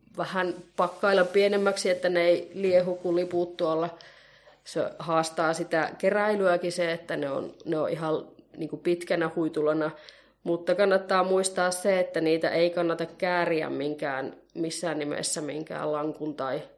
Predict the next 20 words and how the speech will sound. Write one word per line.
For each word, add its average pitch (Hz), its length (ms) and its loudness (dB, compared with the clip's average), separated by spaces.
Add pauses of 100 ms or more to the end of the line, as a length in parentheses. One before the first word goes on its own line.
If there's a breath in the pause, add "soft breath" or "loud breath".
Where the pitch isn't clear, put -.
kakkosnelosen 156 1000 -6
tai 147 280 -6 (600 loud breath)
muoviletkun 156 920 -2
ympärille. 190 600 -4
Et 202 200 -6
jos 180 240 2
käärii 226 480 2
jonkun 190 280 2
asian 180 320 2
ympärille, 165 520 0
niin 156 120 0
mielellään 165 560 0
sen 202 360 -6
saman 226 380 4
muovilaadun 143 840 0
ympärille, 180 640 -6 (580 loud breath)
niin - 120 -10
sit - 180 -12
se - 120 -10
taas 151 440 -4